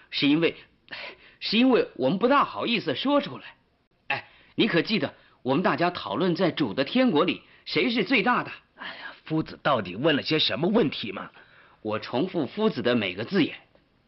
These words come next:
Speaker 1: 他说：“你们在路上议论的是什么？”
Speaker 2: 呃，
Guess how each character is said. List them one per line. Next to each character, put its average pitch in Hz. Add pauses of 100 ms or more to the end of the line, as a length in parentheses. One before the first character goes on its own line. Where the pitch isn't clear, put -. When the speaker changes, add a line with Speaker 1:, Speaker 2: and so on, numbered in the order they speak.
Speaker 1:
他 131
说 135 (540)
：“你 156
们 220
在 226
路 247
上 180
议 226
论 214
的 135
是 -
什 -
么？” 170 (1300)
Speaker 2:
呃， -